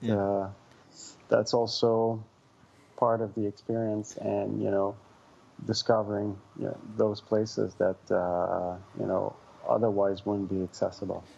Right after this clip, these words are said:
Speaker 1: Well, that's, that's the best part. It's sort of off.
Speaker 2: Yeah, it's the best part, but sometimes, you know, when you're there and you're trying to understand what's going on and you're having,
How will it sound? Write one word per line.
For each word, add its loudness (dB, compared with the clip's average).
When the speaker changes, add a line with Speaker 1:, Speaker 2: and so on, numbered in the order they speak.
Speaker 1:
Well, 4
that's, -4
that's -2
the -12
best -4
part. -4
It's -14
sort 2
of 0
off. 2
Speaker 2:
Yeah, 2
it's -4
the 0
best 0
part, 2
but 2
sometimes, 0
you 2
know, 2
when 0
you're 0
there 2
and -2
you're 2
trying 4
to 4
understand 2
what's 2
going 2
on 2
and 0
you're -2
having, 0